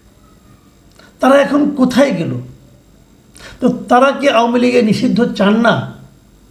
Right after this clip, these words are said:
তারা কি আওয়ামী লীগের এই ঝটিকা মিছিলের বিরোধিতা করতে চান না? বিষয়টা আসলে কী দাঁড়াচ্ছে? এই জিনিসটা আমি মনে করি এই সরকারের এখন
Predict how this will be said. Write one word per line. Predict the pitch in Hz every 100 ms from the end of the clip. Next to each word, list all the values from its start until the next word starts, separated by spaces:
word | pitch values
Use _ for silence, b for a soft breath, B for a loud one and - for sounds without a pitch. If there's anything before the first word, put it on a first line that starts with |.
| _ _ _ _ _ B B B
তারা | - 262
কি | 254 277
আওয়ামী | 214 240 240 254
লীগের | 254 262
এই | - 233 180
ঝটিকা | 139 202 214 233
মিছিলের | 208 233 233
বিরোধিতা | 170 196 208 220 226
করতে | 202 190 233
চান | 180 214 214
না? | 233 185 123 - - - - - _ - - _ - - b b b b 214
বিষয়টা | 247 - 269
আসলে | - 247
কী | - 254
দাঁড়াচ্ছে? | 202 151 - - - - - - - - - - - - - - - - - - - - - - B B B B - -
এই | 294 285
জিনিসটা | 175 240 262 208 294
আমি | 180 214
মনে | 208 190
করি | 185 185
এই | 196 202
সরকারের | - 214 202 196 190 196
এখন | - 214 240